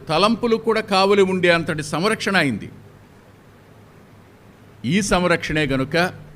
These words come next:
ప్రతి భర్త తన భార్యకి ఇవ్వగలిగి ఉంటే,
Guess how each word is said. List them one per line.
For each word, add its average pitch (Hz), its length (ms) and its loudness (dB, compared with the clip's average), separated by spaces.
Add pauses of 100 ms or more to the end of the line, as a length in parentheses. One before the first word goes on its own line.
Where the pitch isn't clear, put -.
(800)
ప్రతి 175 300 2
భర్త 165 440 -2
తన 180 220 -2
భార్యకి 175 460 0
ఇవ్వగలిగి 196 400 2
ఉంటే, 147 580 -2